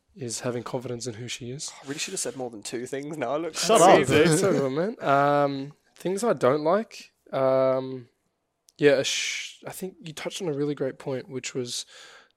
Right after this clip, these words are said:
Speaker 1: not treating each other as equals.
Speaker 3: Yeah.
Speaker 2: What do you, yeah, sorry.
Speaker 1: Yeah.
Speaker 3: Yeah.
Speaker 1: So,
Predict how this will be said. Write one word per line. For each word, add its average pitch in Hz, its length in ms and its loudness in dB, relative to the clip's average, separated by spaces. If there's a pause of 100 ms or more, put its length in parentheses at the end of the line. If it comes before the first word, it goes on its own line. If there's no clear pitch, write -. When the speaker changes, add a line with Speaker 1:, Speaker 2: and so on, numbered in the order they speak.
Speaker 1:
not 143 220 -2 (160)
treating 131 640 -6
each 156 220 -14
other 123 200 -6
as 117 120 -8
equals. 165 500 -12
Speaker 3:
Yeah. 82 260 -16 (200)
Speaker 2:
What 117 120 -8
do 117 60 -10
you, 113 120 -12 (560)
yeah, 110 160 -16
sorry. 135 240 -4
Speaker 1:
Yeah. 135 180 2
Speaker 3:
Yeah. 110 180 -2 (140)
Speaker 1:
So, 139 600 4